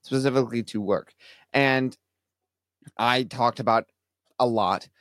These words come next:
Uh, I specifically brought up the example of, uh, cutting an onion as unto the Lord. Please go check out those episodes. I don't know exactly what numbers those are or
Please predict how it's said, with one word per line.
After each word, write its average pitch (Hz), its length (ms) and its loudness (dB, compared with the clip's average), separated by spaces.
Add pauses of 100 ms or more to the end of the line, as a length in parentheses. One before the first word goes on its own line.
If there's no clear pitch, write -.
(400)
Uh, 127 400 4
I 117 280 4
specifically 135 600 0
brought 120 220 2
up 117 160 -2
the 123 100 0
example 113 640 0 (440)
of, 123 280 2
uh, 110 260 2
cutting 123 360 -2
an 110 100 -2
onion 110 340 0
as 107 160 0
unto 107 200 -2
the 110 140 0
Lord. 98 340 0 (240)
Please 120 260 2
go 123 160 2
check 117 240 -4
out 110 180 0
those 113 240 2
episodes. 107 460 0
I 104 80 2
don't 110 160 0
know 110 220 0
exactly 104 460 -6
what 104 200 -4
numbers 107 440 -2
those 107 240 -2
are 107 240 2
or 107 220 -2